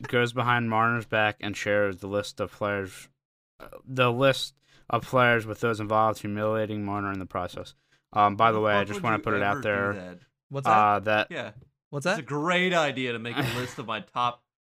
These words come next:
Speaker 2: players and my worst players
Speaker 3: I
Speaker 2: and
Speaker 3: just,
Speaker 2: have that in
Speaker 3: why?
Speaker 2: writing.
Speaker 3: Like,
Speaker 1: I, I just
Speaker 3: why?
Speaker 1: wanna say really quick, I, uh, this is coming, this timeline's coming from fansided dot com, who, um, this is awesome. Uh, the, the writer is Mary Clark, and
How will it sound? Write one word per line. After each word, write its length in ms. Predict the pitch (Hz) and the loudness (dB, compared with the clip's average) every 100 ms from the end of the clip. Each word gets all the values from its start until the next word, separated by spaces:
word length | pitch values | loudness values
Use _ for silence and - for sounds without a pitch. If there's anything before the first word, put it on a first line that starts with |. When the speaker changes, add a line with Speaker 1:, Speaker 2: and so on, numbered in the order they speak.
| _ _ | _ _
Speaker 2:
players 440 | 139 123 113 110 - | -6 -4 -4 -6 -10
and 120 | 113 | -12
my 140 | 117 110 | -8 -8
worst 460 | 107 117 117 - | -6 -8 -8 -12
players 400 | - 104 101 - - - | -12 -12 -10 -14 -10 -4
Speaker 3:
I 80 | |
Speaker 2:
and 80 | 226 | -4
Speaker 3:
just, 140 | 247 247 | 0 0
Speaker 2:
have 140 | 180 | 2
that 260 | 120 254 127 | 0 -2 -2
in 140 | 135 | -4
Speaker 3:
why? 40 | 123 | -2
Speaker 2:
writing. 380 | 117 117 104 - - - - - _ _ | -2 -4 -8 -12 -16 -18 -20 -20 _ _
Speaker 3:
Like, 120 | 175 139 | -4 6
Speaker 1:
I, 220 | 135 117 | 8 10
I 20 | 135 | 6
just 180 | 180 | 4
Speaker 3:
why? 80 | 156 | 4
Speaker 1:
wanna 140 | 127 110 | 4 2
say 240 | - 117 | 4 4
really 240 | 110 107 | 4 2
quick, 300 | 101 110 101 | 0 -2 0
I, 100 | 110 | 2
uh, 300 | 113 107 107 | 2 4 4
this 260 | 107 117 - | 4 -2 -4
is 160 | 117 - | -6 -4
coming, 380 | 117 110 107 | -2 -2 -2
this 140 | 107 107 | -4 -2
timeline's 440 | 123 113 107 104 | 0 2 0 -4
coming 260 | - 104 101 | -4 -4 -4
from 160 | - 98 | -8 -10
fansided 600 | - 101 - 104 98 87 | -6 -6 -2 -2 -2 -2
dot 220 | 95 92 | -2 -2
com, 400 | - 98 101 101 | -2 -4 -2 -6
who, 260 | 104 98 95 | -6 -4 -2
um, 320 | 92 92 92 - _ _ _ _ _ - | -4 -4 -8 -14 _ _ _ _ _ -10
this 120 | 107 | -6
is 200 | 107 98 - | -8 -8 -2
awesome. 440 | 107 - 113 107 | -2 0 -2 -2
Uh, 140 | 98 | -2
the, 520 | 104 110 110 107 104 - _ | 0 2 2 4 2 -2 _
the 320 | 113 110 104 | -6 -4 -4
writer 400 | 101 117 113 110 | 0 0 2 0
is 120 | 101 | -2
Mary 360 | 98 98 98 95 | -2 -4 -2 -4
Clark, 420 | - 101 95 - | -4 -4 -4 -4
and 260 | 98 92 | -6 -6